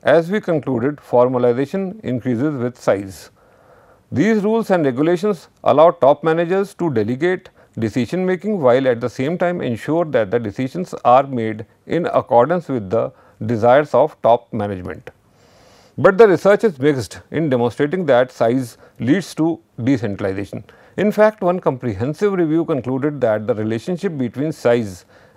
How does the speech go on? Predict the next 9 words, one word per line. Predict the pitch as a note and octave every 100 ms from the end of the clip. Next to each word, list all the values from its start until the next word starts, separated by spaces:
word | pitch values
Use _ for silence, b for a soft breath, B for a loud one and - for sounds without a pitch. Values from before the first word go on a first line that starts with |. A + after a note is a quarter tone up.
| b
and | C#3 F3+ A3
centralization | - E3+ C#3 C#3+ B2+ C3+ F3+ E3+
is | A2+
not | C3 C#3
significantly | - G#2+ A2+ B2 A#2+ D3+ E3+
different | D#3+ D3 D3+
from | - A2 A#2+ _ b b A2+
zero. | G#2+ A#2 F#2+ b b b b b
Precisely | - D3 G3 F#3 G#3+ B3 F#3